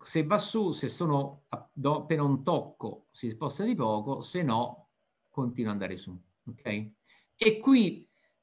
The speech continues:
eh, il movimento è semplice, qui io, come vedete, sposto effettivamente, modifico effettivamente lì la, la Y e la, la Y, mm? La Y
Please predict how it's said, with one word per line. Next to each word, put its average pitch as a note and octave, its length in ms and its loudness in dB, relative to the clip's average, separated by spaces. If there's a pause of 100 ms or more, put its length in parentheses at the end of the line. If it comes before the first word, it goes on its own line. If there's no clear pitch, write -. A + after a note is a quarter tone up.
eh, C#3 180 4
il C#3 220 2
movimento F3 340 4
è D#3 60 2
semplice, C#3+ 440 2
qui G#3 220 2
io, G3 160 4
come D3 220 2
vedete, D3 420 0
sposto D3 920 0
effettivamente, E3 1500 -2
modifico C#3+ 500 2
effettivamente D3 580 -2
lì C#3+ 420 0
la, C#3 200 -4
la C#3+ 120 4
Y B2 220 0 (320)
e B2+ 80 0
la, B2 100 0 (240)
la B2+ 120 0
Y, A#2 220 0 (580)
mm? D3+ 60 -2 (760)
La B2 120 0
Y D3+ 200 2